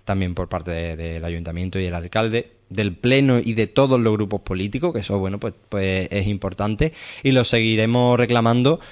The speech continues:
porque es fundamental al final que, que tengamos esa unidad. Y bueno, ayer leía que son casi quinientos días de espera para ser atendido en salud mental. Eso no se puede permitir. Mm,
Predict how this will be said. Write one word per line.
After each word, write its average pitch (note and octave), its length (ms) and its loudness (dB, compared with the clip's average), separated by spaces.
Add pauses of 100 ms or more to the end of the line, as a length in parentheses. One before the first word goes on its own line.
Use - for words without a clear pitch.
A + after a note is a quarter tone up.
(140)
porque G2+ 760 0 (260)
es C3 120 4
fundamental F#2+ 720 -4
al G2 160 -4
final G2 340 -4
que, F#2+ 340 -2
que G#2 100 -6
tengamos G2+ 360 -2
esa G#2 180 -2
unidad. G#2 400 0
Y G#2+ 120 -2
bueno, G2+ 240 -2
ayer G2+ 280 -2
leía A2+ 420 2 (400)
que A2 140 0
son A#2+ 400 0 (500)
casi B2 300 0
quinientos B2+ 520 2
días A2+ 220 2
de G#2+ 80 0
espera E2+ 400 -2
para F#2 180 -2
ser G2 180 -2
atendido F2+ 460 -2
en F2+ 60 -2
salud F2+ 240 -4
mental. E2 400 -8 (640)
Eso A2 220 -2
no G2+ 100 -4
se E2 140 -8
puede F2 220 -10
permitir. E2 460 -10 (140)
Mm, E2 760 -10